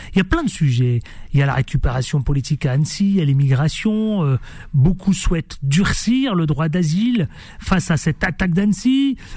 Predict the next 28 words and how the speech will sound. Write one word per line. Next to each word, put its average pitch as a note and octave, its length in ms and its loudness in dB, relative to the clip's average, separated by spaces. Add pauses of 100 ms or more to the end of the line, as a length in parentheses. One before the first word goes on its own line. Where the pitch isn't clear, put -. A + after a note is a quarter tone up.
(140)
Euh, D3+ 640 2
on F#3 100 0
parle D#3+ 220 0
de D#3+ 80 2
harcèlement. C4 720 -2 (320)
Vous, G#3+ 220 4 (100)
aujourd'hui, A3+ 680 0 (120)
dans F#3+ 160 2
quel D4 240 -2
état A3+ 220 0
d'esprit F#3+ 360 0
vous F3 220 -2
êtes ? F3 120 -6
À E3+ 60 -2
quoi - 220 -2
vous E3 180 -2
pensez ? F3+ 440 -2
Qu'est-ce - 260 -6
qui - 120 -4
vous E3+ 300 0
énerve ? G#3 340 0
Qu'est-ce - 200 -2
qui F#3 100 -4
vous D#3 300 0
exaspère, B2+ 640 0
monsieur C3 320 0
le C3 80 -2
coprésident ? B2+ 680 0